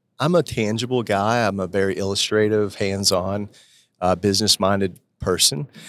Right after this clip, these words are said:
When I was fourteen, fifteen, sixteen years old, I needed something to do during the summer for some work. I was starting to,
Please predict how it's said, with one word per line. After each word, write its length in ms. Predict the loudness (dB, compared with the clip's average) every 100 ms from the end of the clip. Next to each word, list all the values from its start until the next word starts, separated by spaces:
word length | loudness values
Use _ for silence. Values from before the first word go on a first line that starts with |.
| -20 -20 _ _ _ _ -2
When 200 | 2 2
I 40 |
was 140 | 2
fourteen, 460 | 2 2 0 -2 -2
fifteen, 680 | 0 0 0 -2 0 0 2
sixteen 440 | 2 2 0 0
years 220 | 2 2 4
old, 260 | 6 4
I 80 | 4
needed 260 | 0 0 2
something 340 | 2 0 -2
to 60 | -2
do 340 | 0 0 0
during 260 | 0 -2 0
the 80 | 0
summer 380 | 2 2 0
for 160 | 0 0
some 260 | 0 -2 2
work. 300 | 2 2 2
I 60 |
was 120 | 0
starting 320 | 2 2 0 -4
to, 220 | -6